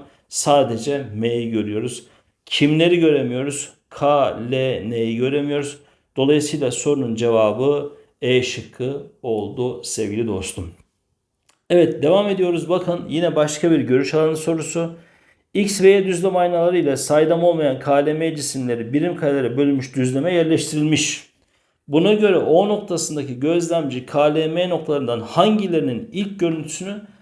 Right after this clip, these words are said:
hem X hem Y'de görebilir diyor. Ama soruya dikkat.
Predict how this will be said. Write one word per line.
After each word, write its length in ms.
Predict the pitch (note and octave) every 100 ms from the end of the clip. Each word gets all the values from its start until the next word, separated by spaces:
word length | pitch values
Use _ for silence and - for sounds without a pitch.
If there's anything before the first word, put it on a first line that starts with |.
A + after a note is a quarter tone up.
| _ _
hem 440 | - G3+ A3 G#3+ -
X 340 | A3 A3 -
hem 280 | E3 F#3+ G3+
Y'de 400 | E3+ E3 E3+ E3+
görebilir 760 | F#3+ F3 E3+ D#3 - G3 G3+ - - _ _ B2+
diyor. 420 | D3+ D#3 A2 - -
Ama 380 | F3 G#3 B2+ -
soruya 540 | - C#3+ E3 F#3+ F#3+
dikkat. 640 | D#3+ E3 G3+ D#3 G2+ -